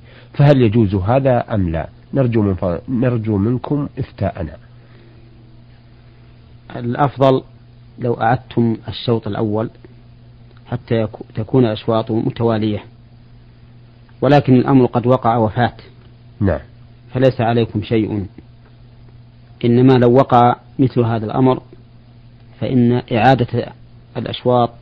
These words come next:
Speaker 2: السابقة أولى وأحسن، خروجا من خلاف من يرى أن الموالاة في السعي شرط وليست بسنة.
Speaker 1: نعم.
Speaker 2: نعم.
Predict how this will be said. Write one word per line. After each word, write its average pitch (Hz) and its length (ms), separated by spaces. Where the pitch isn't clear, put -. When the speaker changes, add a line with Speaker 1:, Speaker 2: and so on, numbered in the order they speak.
Speaker 2:
السابقة 113 680
أولى 113 480
وأحسن، 107 500
خروجا 123 300
من 113 180
خلاف 120 340
من 110 260
يرى 120 320
أن 113 200
الموالاة 113 480
في - 180
السعي 123 460
شرط 120 200
وليست 113 480
بسنة. 95 360
Speaker 1:
نعم. 90 180
Speaker 2:
نعم. 107 140